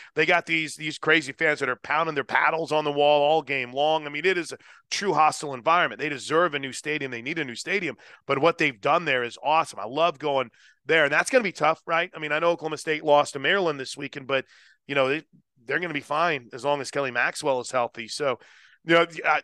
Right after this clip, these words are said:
the, these tournaments have sneaky good games in 'em, right? A Kent-, uh, two games against Kentucky, I think Auburn coming up. So, you know, even where you might have a less than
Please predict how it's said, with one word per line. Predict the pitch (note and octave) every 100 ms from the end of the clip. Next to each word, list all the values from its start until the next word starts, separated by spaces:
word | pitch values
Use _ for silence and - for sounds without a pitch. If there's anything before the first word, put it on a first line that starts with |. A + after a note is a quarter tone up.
| C3
the, | C#3+ E3+
these | D3+ C#3
tournaments | - G3+ A#3 E3
have | - C3
sneaky | - - F#3 - D3+
good | C#3+ D3
games | C#3 E3 F3 A#2+
in | A#2
'em, | G#2+
right? | A#2 C#3+
A | A#2+
Kent-, | A#2+ G#2+ A#2
uh, | B2
two | - D#3
games | D#3+ D#3 B2+
against | C3+ B2+
Kentucky, | - G#2+ C#3+ D3+ D3+
I |
think | D3 C3+ - - _ -
Auburn | D3 E3 F3 E3
coming | - E3 E3
up. | E3 E3+
So, | - D3 A#2+ _ _
you | C#3+
know, | D3+
even | E3+ F3+ E3+
where | E3+
you | C#3+
might | C#3 D#3
have | C3+ C#3+
a | C3
less | B2+ C#3+ -
than | C#3+ B2 A#2+